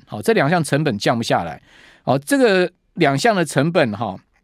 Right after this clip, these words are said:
看起来是比食品、天然气，甚至二手车还有新车的价格更具粘性。哦，因为呢，我们刚刚讲食品、天然气、二手车跟新车，这个价格哦，比较有周期性，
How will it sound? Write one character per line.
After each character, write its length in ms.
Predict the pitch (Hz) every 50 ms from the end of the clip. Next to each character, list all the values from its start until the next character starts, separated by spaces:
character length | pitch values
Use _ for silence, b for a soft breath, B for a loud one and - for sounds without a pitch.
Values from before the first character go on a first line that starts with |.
| _ _ _ _ _
看 200 | - - 254 208
起 160 | 175 - 151
来 200 | 131 127 127 147
是 160 | 151 - 214 170
比 200 | - 156 120 110
食 280 | - - - 143 165 180
品、 280 | - - 135 110 104
天 180 | - 185 180 185
然 180 | 175 147 135
气， 300 | 147 - - 156 143 139
甚 240 | 131 - - 185 170
至 100 | 151 175 -
二 140 | 214 196
手 220 | 165 - 143 110 101
车 340 | - - 151 151 147 151 147
还 120 | - 156
有 100 | 156 131
新 240 | - - 170 170 170
车 160 | - 165 156
的 80 | 147 135
价 240 | - 180 151 120
格 180 | 110 - 110 110
更 220 | - - 165 139
具 280 | 123 - 151 123 101 - _ -
粘 240 | 120 123 107 107 127
性。 240 | - - 170 107 - _ b b b b b b
哦， 220 | - 92 - - - b b b b
因 160 | - 233 269
为 140 | 269 247 214
呢， 200 | 185 175 175 185 b b b
我 80 | -
们 100 | 135 185
刚 80 | 190 -
刚 80 | 233 220
讲 160 | 202 147 127
食 240 | 120 - - 170 180
品、 160 | - 165 117
天 160 | 113 185 185
然 160 | 170 151 147
气、 220 | 151 - - 165 -
二 120 | 175 165
手 200 | - - 107 101
车 140 | - 151 147
跟 180 | 151 147 151
新 180 | 139 - 151 147
车， 260 | 143 - 143 139 156 B B B B B
这 120 | B 254
个 100 | 240 190
价 220 | - - 214 151
格 240 | 139 - 123 120 123
哦， 100 | 117 113
比 140 | - - 110
较 120 | 113 -
有 120 | 185 127 104
周 200 | - - 151 156
期 220 | 147 - - 101
性， 260 | 104 - - 127 -